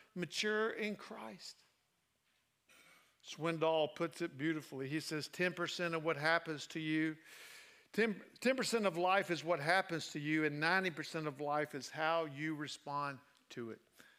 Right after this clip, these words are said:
Never been a truer quote around self-control. So let's jump in this morning. As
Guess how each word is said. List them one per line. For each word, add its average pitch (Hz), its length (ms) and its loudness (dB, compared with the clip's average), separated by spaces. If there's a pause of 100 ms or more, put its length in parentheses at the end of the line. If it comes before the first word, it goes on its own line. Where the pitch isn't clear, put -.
(260)
Never 202 300 4
been 190 160 4
a 180 60 6
truer 160 300 0
quote 127 380 -2 (260)
around 131 280 -4
self-control. 117 920 -8
So 170 340 4 (320)
let's 180 420 2
jump 180 400 2
in 175 300 4
this 156 280 0
morning. 156 540 0 (640)
As 175 440 2